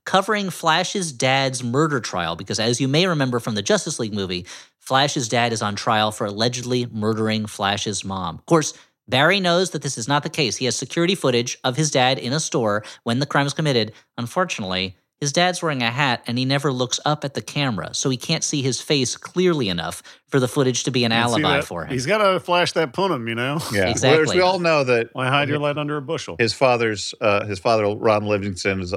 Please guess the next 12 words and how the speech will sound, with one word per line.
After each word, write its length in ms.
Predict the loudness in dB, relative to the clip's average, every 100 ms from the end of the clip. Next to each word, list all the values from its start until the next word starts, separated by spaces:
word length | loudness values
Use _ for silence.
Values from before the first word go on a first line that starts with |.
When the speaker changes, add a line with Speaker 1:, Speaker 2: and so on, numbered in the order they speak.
| -2
Speaker 3:
only 380 | 0 2 0 0 -4
real 260 | 0 2 2
crime 400 | 2 2 2 0
was, 300 | -2 -2 -8
uh, 400 | 0 2 2 0
stealing 360 | -2 0 0 0
all 80 |
those 260 | 0 -2 -4 -14 _ _ _ _ _
portions 320 | 0 2 0 -2
of 80 |
a 80 | -4
penny 440 | 0 0 0 -4